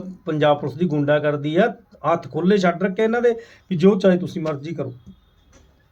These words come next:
ਕੀ ਹੁਣ ਸੀ ਐਮ ਭਗਵੰਤ ਮਾਨ ਨੂੰ ਦੀਂਦਾ ਨਹੀਂ? ਮੰਨਦੇ ਆ ਵੀ ਨਸ਼ੇ ਤਸਕਰਾਂ ਤੇ ਇਹ ਸਕੰਜਾ ਕੱਸ ਰਹੇ ਆ, ਪਰ ਅੱਜ ਦਾ ਟੌਪਿਕ ਜਿਹੜਾ, ਤੇ ਜੋ ਬਈ ਬਿਕਰਮ ਮਜੀਠੀਆ ਨੂੰ ਲੈ ਕੇ ਆ, ਜਿਵੇਂ ਕਿ ਬਿਕਰਮ ਮਜੀਠੀਆ ਤੇ ਸੀ ਐਮ ਭਗਵੰਤ ਮਾਨ ਦਾ ਐਕਸ਼ਨ ਹੋ ਗਿਆ,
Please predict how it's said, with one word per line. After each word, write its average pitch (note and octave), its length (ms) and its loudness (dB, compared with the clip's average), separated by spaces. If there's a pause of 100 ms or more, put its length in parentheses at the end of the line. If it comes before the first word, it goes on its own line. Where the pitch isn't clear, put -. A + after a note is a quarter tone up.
(100)
ਕੀ G#3 120 4
ਹੁਣ G3+ 160 6
ਸੀ F#3+ 220 6
ਐਮ G3 120 4
ਭਗਵੰਤ F#3+ 260 2
ਮਾਨ F#3 160 4
ਨੂੰ F#3 80 4
ਦੀਂਦਾ G#3 240 4
ਨਹੀਂ? G#3 140 0 (340)
ਮੰਨਦੇ F#3 280 6
ਆ A#3+ 60 4
ਵੀ B3 60 2
ਨਸ਼ੇ G3+ 280 4
ਤਸਕਰਾਂ F3+ 420 2
ਤੇ E3+ 100 -2
ਇਹ D#3+ 80 -2
ਸਕੰਜਾ D#3 400 -2
ਕੱਸ D3+ 200 -2
ਰਹੇ E3 160 2
ਆ, C3 140 -2
ਪਰ A3 240 2
ਅੱਜ G3 140 2
ਦਾ B3+ 120 4
ਟੌਪਿਕ G#3+ 420 2
ਜਿਹੜਾ, A3 320 2 (680)
ਤੇ G#3+ 340 8
ਜੋ A#3 260 6
ਬਈ G#3+ 200 6
ਬਿਕਰਮ G3 380 6
ਮਜੀਠੀਆ F3+ 400 6
ਨੂੰ A3 140 6
ਲੈ A3+ 120 4
ਕੇ A#3 200 4
ਆ, A#3 120 2 (380)
ਜਿਵੇਂ A#3+ 260 4
ਕਿ C#4 120 2
ਬਿਕਰਮ A3+ 360 4
ਮਜੀਠੀਆ F#3 400 4
ਤੇ G#3 80 4
ਸੀ A3+ 220 2
ਐਮ C#4 80 4
ਭਗਵੰਤ G#3 280 0
ਮਾਨ F3+ 180 4
ਦਾ F3 80 2
ਐਕਸ਼ਨ D3 340 2
ਹੋ G3+ 120 6
ਗਿਆ, G#3+ 240 2